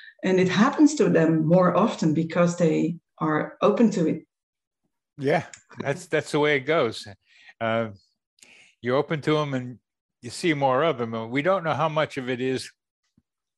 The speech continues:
Speaker 2: you create them by believing in them, or you find them because they're there and you didn't notice them before. And it isn't either or, it's both of those, and to varying
Speaker 1: Yeah.
Speaker 2: degrees. Well,
Speaker 1: Yeah.
Speaker 2: why don't you,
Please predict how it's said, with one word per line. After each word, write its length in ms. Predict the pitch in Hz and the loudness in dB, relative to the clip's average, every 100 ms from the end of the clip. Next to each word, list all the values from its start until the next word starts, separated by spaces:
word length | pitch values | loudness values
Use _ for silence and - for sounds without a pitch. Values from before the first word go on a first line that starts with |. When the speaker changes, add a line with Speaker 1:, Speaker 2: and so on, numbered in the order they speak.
| _ _ _ _ | _ _ _ _
Speaker 2:
you 120 | 135 131 | -8 -6
create 540 | - 127 131 175 - | -2 0 0 0 -2
them 180 | 117 113 | -8 -2
by 160 | 117 | -2
believing 460 | 107 113 143 175 131 | -2 -4 -4 -4 -6
in 140 | 110 | -10
them, 260 | 101 101 110 - | -12 -16 -16 -8
or 300 | 113 117 - - - - | -4 -2 -4 -14 -14 -8
you 120 | 120 | -6
find 360 | - 151 156 131 | -2 -2 0 -2
them 140 | 120 | -4
because 380 | 117 - 131 107 | -6 -4 -4 -4
they're 220 | 120 113 | -4 -2
there 280 | 113 127 123 | 0 0 0
and 120 | 117 | -2
you 60 | 113 | -6
didn't 300 | 123 107 113 | -8 -8 -4
notice 340 | 127 151 120 | -4 -4 -6
them 180 | 117 98 | -8 -10
before. 540 | 98 - 101 95 104 - - - | -12 -10 -6 -6 -8 -12 -18 -6
And 120 | 120 | -4
it 120 | 120 135 | -2 -2
isn't 280 | 139 139 | -2 -2
either 220 | 131 120 104 | -4 -2 -2
or, 260 | 113 104 | -2 -2
it's 140 | 101 - | -4 -6
both 300 | 120 120 - | -4 -4 -4
of 100 | 90 | -10
those, 340 | 98 95 - | -8 -8 -12
and 320 | 104 101 95 - _ _ _ | -10 -10 -12 -20 _ _ _
to 100 | - | -8
varying 380 | 107 117 113 92 | -2 0 2 2
Speaker 1:
Yeah. 60 | 85 | 2
Speaker 2:
degrees. 560 | 85 107 101 95 - _ _ - - - - - - _ - | 0 -6 -6 -10 -16 _ _ -20 -20 -20 -20 -20 -20 _ -2
Well, 340 | 160 156 156 - | 0 2 -2 0
Speaker 1:
Yeah. 400 | 208 202 165 165 - _ _ 123 | 2 4 2 -2 -6 _ _ -6
Speaker 2:
why 200 | 160 240 | -2 -2
don't 160 | 233 | -2
you, 280 | 190 147 | -2 -2